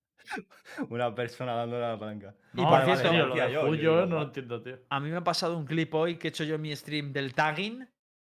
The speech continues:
Speaker 2: que de locos, ¿eh? Lo del tagging, lo que de, lo que estuvimos hablando el otro día, de una cosa que he hecho con la Sheriff, tío, no tiene ningún puto sentido cómo está el tema de, del tagging, tío. A ver si eso lo tocan, tío, porque me he dado as-, asco a mí mismo, incluso haciéndolo. Pero bueno.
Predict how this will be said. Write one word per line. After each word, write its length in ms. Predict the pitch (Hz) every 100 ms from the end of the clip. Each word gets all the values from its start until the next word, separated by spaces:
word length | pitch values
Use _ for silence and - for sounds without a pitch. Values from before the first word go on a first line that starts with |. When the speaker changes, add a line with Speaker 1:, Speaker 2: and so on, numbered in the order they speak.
| _ -
Speaker 2:
que 240 | 135 131
de 140 | 131 120
locos, 400 | 147 156 101 143
¿eh? 60 |
Lo 80 | 147
del 160 | 120 110
tagging, 420 | 139 131 131 127
lo 120 | 123
que 100 | 123
de, 260 | 120 120 127
lo 140 | 127
que 60 | 117
estuvimos 320 | - 131 139
hablando 440 | 143 135 135 135 131
el 60 |
otro 200 | 131 120
día, 220 | 120 147
de 60 | 139
una 140 | 139
cosa 240 | 139 127 131
que 100 | 131
he 20 |
hecho 180 | 123 131
con 120 | 127
la 100 | 117
Sheriff, 340 | - 131 127 123
tío, 180 | 127 123
no 100 | 123
tiene 160 | 135
ningún 260 | 127 117 113
puto 200 | 135 135
sentido 420 | 131 110 127 131
cómo 160 | 127 127
está 220 | - 120
el 100 | 120
tema 240 | 117 123 127
de, 280 | 120 113 - _ _ _ -
del 160 | 104
tagging, 320 | 120 117 110
tío. 140 | 101 110
A 20 |
ver 100 | 117
si 100 | 117
eso 160 | 135 131
lo 380 | 120 113 110 113
tocan, 420 | 123 131 139 127
tío, 280 | 127 135 139
porque 300 | 120 113 117
me 120 | 123
he 20 |
dado 160 | 139 143
as-, 240 | 143 - _
asco 400 | 143 139 - 170
a 80 | 131
mí 120 | 139
mismo, 300 | 143 123 120
incluso 260 | 120 131 131
haciéndolo. 460 | 120 127 120 117 110 _ - _ _ _ _ -
Pero 140 | 131
bueno. 240 | 143 127